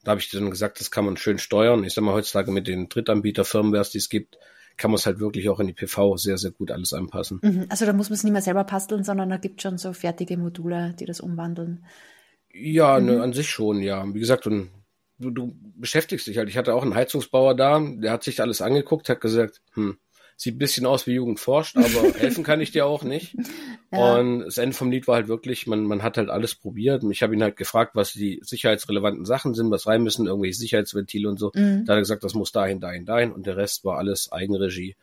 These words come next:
Speaker 2: Mhm.
Speaker 1: Von, äh, Problematiken mit dem, äh, Wasserspeicher, dass das alles nicht funktioniert hat. Erst wurde der falsche geliefert, dann
Speaker 2: Mhm.
Speaker 1: wurde ewig nicht abgeholt und, und, und. Also es war,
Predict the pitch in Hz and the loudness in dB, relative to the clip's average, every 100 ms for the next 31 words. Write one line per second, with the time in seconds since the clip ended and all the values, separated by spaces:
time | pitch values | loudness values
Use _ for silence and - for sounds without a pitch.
0 | - 170 165 175 123 123 120 - 117 113 | -4 -2 -2 4 4 6 0 0 2 2
1 | 110 98 - 85 - 127 117 117 107 131 | 2 -2 -8 -20 -12 -4 0 2 4 2
2 | - 120 123 117 107 107 107 90 - 101 | 2 0 2 2 2 2 2 -2 -6 -4
3 | 98 98 113 113 - 110 110 - 107 98 | -2 0 2 2 2 2 2 2 2 2
4 | 98 - 104 104 101 104 - 107 - 107 | -2 -2 0 0 0 -2 -4 -6 -2 -2
5 | 104 101 95 - 104 95 104 110 104 104 | -2 -2 -2 -2 -4 -4 -2 2 2 0
6 | 95 101 - 98 _ - - 175 123 127 | -4 -4 -4 -8 _ -20 -8 0 4 4
7 | 113 120 107 110 87 92 - 98 104 95 | 4 2 2 -2 -2 -6 -6 -2 0 0
8 | 101 95 87 101 - _ _ _ - 107 | 0 -2 -2 -6 -6 _ _ _ -8 -2
9 | 117 117 - _ - 120 135 139 151 151 | 2 2 -2 _ -8 -2 4 6 6 4